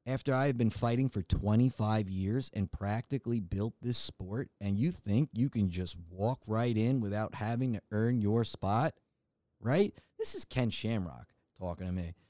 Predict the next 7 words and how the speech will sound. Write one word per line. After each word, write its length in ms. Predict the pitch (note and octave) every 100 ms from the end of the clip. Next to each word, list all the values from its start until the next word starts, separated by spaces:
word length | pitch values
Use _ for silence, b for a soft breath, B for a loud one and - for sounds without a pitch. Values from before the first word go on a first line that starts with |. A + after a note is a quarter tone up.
| _ _ _ _ _ _ _
And 520 | A2 A2+ G#2+ A2 G#2+ - _ _ _ _ -
I 120 | B2+
said 280 | D#3 F3 C3
to 100 | A2
him, 320 | E3 C#3+ G#2 -
"Listen, 360 | E3+ C3 - E2
Ken, 340 | - G#2 G2